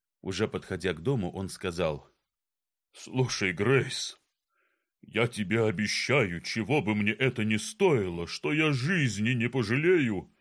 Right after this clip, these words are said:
а выдам тебя за джентльмена. Сегодня я видел, какая цена женщине, если рядом с ней нет достойного человека».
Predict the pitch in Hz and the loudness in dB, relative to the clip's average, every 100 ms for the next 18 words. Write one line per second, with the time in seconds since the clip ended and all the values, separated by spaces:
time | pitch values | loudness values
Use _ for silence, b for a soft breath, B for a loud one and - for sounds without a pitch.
0 | b b b 151 107 180 147 165 143 180 | b b b 2 2 0 2 2 2 0
1 | 120 147 135 156 120 143 110 87 98 95 | 2 2 2 0 0 2 2 0 -4 -2
2 | 90 87 78 71 _ _ _ _ _ _ | -2 -4 -6 -12 _ _ _ _ _ _
3 | _ - 180 143 151 131 151 151 160 156 | _ -6 -2 2 4 4 2 2 4 4
4 | 160 104 104 95 123 117 143 110 110 139 | 2 4 2 2 0 4 4 4 2 0
5 | 120 120 110 185 127 - 104 95 87 - | 2 2 4 4 4 0 -4 -6 -8 -14
6 | B B B 147 143 - 147 147 151 135 | B B B 2 2 2 0 4 4 4
7 | 131 - 165 175 160 151 139 127 143 135 | 2 0 2 4 4 4 2 4 2 2
8 | - 120 127 135 135 - 139 131 101 80 | 2 4 4 2 0 2 2 2 0 -6
9 | - | -12